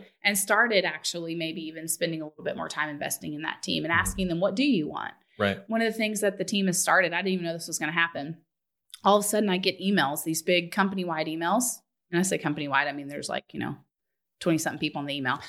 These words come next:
Speaker 2: <laughs>
Speaker 1: But that's company-wide for us. Um, and we get an email and it's like, "Hey, it's Catherine's birthday. Catherine's been here for seven months as a volunteer.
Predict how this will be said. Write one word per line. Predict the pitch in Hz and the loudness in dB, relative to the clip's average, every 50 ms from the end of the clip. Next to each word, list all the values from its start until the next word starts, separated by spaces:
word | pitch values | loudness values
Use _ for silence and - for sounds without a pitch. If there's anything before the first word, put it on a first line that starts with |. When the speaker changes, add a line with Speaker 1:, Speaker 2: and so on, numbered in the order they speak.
| - 151 | -4 -4
Speaker 2:
<laughs> | 139 123 | -4 -2
Speaker 1:
But | - 131 - - - _ - 247 | -2 -2 -4 -4 -10 _ 0 4
that's | 294 349 339 - | 4 4 4 2
company-wide | 311 262 226 214 214 208 180 180 185 | 2 2 2 2 0 0 0 -2 -2
for | - 156 | 0 0
us. | 151 185 185 - - - _ | 0 2 0 -2 -4 -4 _
Um, | - 208 202 185 175 170 165 165 - - | 2 4 6 6 4 4 0 -2 0 2
and | 208 208 202 202 196 | 2 4 4 2 2
we | 214 233 220 | 2 2 2
get | 196 220 220 208 196 | 4 4 4 4 4
an | 190 180 156 | 2 2 2
email | 226 294 294 247 202 190 180 180 180 151 - | 4 4 6 6 4 4 4 2 2 2 2
and | 214 208 208 202 - - - - | 2 0 0 -4 -6 -8 -4 0
it's | - 208 190 196 - | 2 2 2 2 2
like, | 202 190 175 175 - - | 2 2 2 2 -2 -6
"Hey, | - - - 349 403 403 403 392 370 349 311 233 | -6 -2 2 4 4 6 6 6 6 6 6 6
it's | 254 269 269 - | 4 2 2 -2
Catherine's | - 277 285 311 311 320 320 311 269 302 | -2 0 0 0 2 2 2 2 2 4
birthday. | 277 311 359 349 - - 302 294 294 285 285 285 285 277 | 4 4 4 4 2 2 2 2 2 2 2 2 0 0
Catherine's | - 277 294 311 302 320 302 302 294 277 - | -2 -2 -2 -2 0 0 2 2 2 2 2
been | 277 269 269 | 2 0 0
here | 262 277 254 254 | 0 0 -2 0
for | - 214 214 | 0 0 0
seven | - - 285 277 294 285 269 | 2 2 2 2 2 0 0
months | 277 269 269 262 262 262 - - 240 | 0 0 0 0 -2 -2 -4 -4 -4
as | 226 220 | -2 0
a | 220 | 2
volunteer. | 233 247 247 262 254 262 254 277 262 269 269 269 262 262 262 254 254 | 2 4 4 4 2 0 -2 -4 -2 0 2 2 2 2 2 0 -4